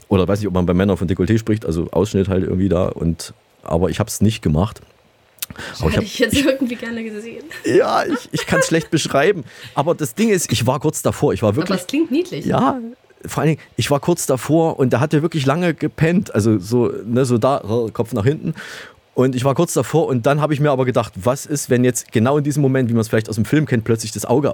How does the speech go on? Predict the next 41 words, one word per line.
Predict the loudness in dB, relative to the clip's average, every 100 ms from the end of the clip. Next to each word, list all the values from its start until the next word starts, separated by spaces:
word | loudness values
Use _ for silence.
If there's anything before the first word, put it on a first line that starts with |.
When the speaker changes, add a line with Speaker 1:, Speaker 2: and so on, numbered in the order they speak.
| -2
Speaker 1:
die | 0
Augen | 0 0
aufgehen. | -4 -4 0 0 0 -4
Und | -6 0
wenn | 0
ich | 0 0
jetzt | -2 -2
gerade | -2 0 2 0
das | -2 -6 -10 -10 -2
habe, | 0 2 2
dann, | 2 0 -12 -16 -4
und | 0
da | 2
hab | 2
ich's | 2
dann | 2 2
nicht | 2
gemacht. | 0 0 0 -4 -6
Und, | -2 0
und | 0
ich | 0
hab | 0
auch | 0 -2
im | 0 2
Augenwinkel, | 4 2 2 2 2
saß | 2 0
auch | 0 -2
eine |
Frau | 0 0 2
dahinter, | 2 2 2
die | 2
in |
meine | 2 4
Richtung | 2 2 0
geguckt | 0 -2
hat, | -2
deswegen | -2 0 0 0
hab | 0
ich's | 0
sein | 2 2
gelassen. | 4 2 0 -2